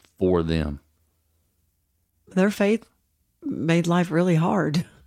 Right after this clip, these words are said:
Speaker 1: Very.
Speaker 2: It didn't make it easier. I think a lot of times, and that's what Jason's point was, we think if we just have more faith, things will work out. Things will be
Speaker 1: Yeah.
Speaker 2: good.
Speaker 1: That's a lie.
Speaker 2: It is definitely a lie.
Speaker 1: That's a lie.
Speaker 2: Yeah.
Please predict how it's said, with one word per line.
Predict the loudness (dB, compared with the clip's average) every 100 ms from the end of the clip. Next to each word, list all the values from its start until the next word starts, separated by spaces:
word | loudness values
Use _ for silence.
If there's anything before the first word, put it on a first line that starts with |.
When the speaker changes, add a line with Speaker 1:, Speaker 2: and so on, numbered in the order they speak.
| -10
Speaker 1:
Very. | -6 -2 0 0 -2
Speaker 2:
It | -4 -2
didn't | -2
make | 0 0
it | 0 2
easier. | 2 2 0
I | 0
think | -2 -2
a | 0
lot | 0 0
of | 0
times, | 0 0 0 -2
and | -2
that's | 0 0 -2
what | -2
Jason's | 0 0 -2 -6
point | -2 0 0
was, | 0 0 -2 -10 -14 -8 -4
we |
think | -2 0
if | 0 0
we |
just | 0 -2 -2
have | -2 2 2 2
more | 0 0
faith, | 2 2 2 -2 -14 -18 _
things | -4 0 0
will | 2
work | 2 0
out. | 0 0 0 -2
Things | -4 -2 -2
will | 0
be | 0
Speaker 1:
Yeah. | 0 2
Speaker 2:
good. | 4 4 6 6 6 4 2 -6 -12 -4
Speaker 1:
That's | -4
a | -2
lie. | -2 -2 -4 -8 -16 _ _
Speaker 2:
It | 0 2 2 2
is | 2 2 0
definitely | 0 0 -2 -4 -4 -4
a |
lie. | -4 -4
Speaker 1:
That's | -4
a | -2
lie. | -2 0 -2 -4 -14 _ _ _ _ -12
Speaker 2:
Yeah. | -10